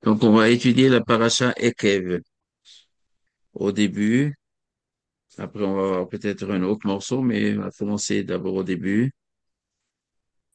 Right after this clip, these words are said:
Parashat Ekev, c'est, on va commencer chapitre Zayin, verset Yud Bet. Bon, bonsoir. Vahaya, Ekev Tishmeun.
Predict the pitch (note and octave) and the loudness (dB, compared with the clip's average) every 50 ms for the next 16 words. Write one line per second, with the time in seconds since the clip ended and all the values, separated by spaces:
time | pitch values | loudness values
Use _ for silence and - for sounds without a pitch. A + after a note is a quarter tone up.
0 | _ _ _ - G2 G#2 G#2 - G#2 G2 - G#2 G#2 G#2 G#2 - A#2+ A#2+ B2+ C3+ | _ _ _ -6 -6 -4 -4 -4 -4 -4 -2 0 0 0 0 0 0 0 0 0
1 | - - - - - - G2+ G2+ G2+ G#2+ A2+ A#2 G#2+ A2 _ _ _ _ _ _ | -2 -8 -14 -14 -8 -4 -2 0 2 0 0 -2 -4 -10 _ _ _ _ _ _
2 | _ _ _ _ _ _ - - G#2 G#2+ G#2+ - B2 A#2 A#2 A2+ A2 - - A2+ | _ _ _ _ _ _ -4 0 2 2 2 2 0 0 0 0 -2 -2 -4 -4
3 | G2+ - - G2+ - _ D3 D3 D3 - A2 A#2 A2 G#2 G#2+ A2 G2+ G2 G2 G2+ | -4 -2 -2 -4 -2 _ -4 -4 -4 -4 -2 -2 -2 0 -2 -2 -2 -2 -2 -2
4 | G#2 A#2 B2+ C#3 D3 D#3 D#3+ D#3+ D#3 _ _ _ _ _ _ _ _ _ _ _ | 0 0 0 0 -2 -4 -4 -6 -8 _ _ _ _ _ _ _ _ _ _ _
5 | _ _ _ _ _ _ _ _ _ - G2+ A2+ B2 B2 B2 - - C3+ B2 A#2 | _ _ _ _ _ _ _ _ _ -6 -4 -2 -2 -2 -4 -6 -4 -4 -2 -2
6 | A#2 A2+ A2 G#2 F#2+ - F#2+ F2 F2+ - _ - - - _ _ _ _ _ _ | -2 -4 -4 -6 -6 -4 -4 -4 -4 -8 _ -20 -20 -20 _ _ _ _ _ _
7 | _ _ _ _ _ _ _ _ _ _ - B2+ A#2 - - - A2 A#2 A2 - | _ _ _ _ _ _ _ _ _ _ 2 2 2 2 2 2 2 4 4 4
8 | - B2 A#2+ A#2+ A#2 A#2 A2 - _ _ _ _ _ _ _ _ _ _ - G2 | 4 4 4 4 2 0 -2 -6 _ _ _ _ _ _ _ _ _ _ -6 -2
9 | G#2 A2 A2 A2 A2+ A#2+ B2+ C#3 D3+ E3 F3 - - - A2+ A#2+ B2+ B2+ - C#3 | 0 2 4 4 4 4 4 2 2 0 -2 -6 -8 -6 -6 -6 -4 -2 -4 -4
10 | B2 - - - B2+ A2+ - A#2+ A#2 - - G2+ G2 F#2 F2 D#2+ | -4 -4 -6 -6 -6 -4 -2 -2 -2 0 0 0 0 0 -2 -4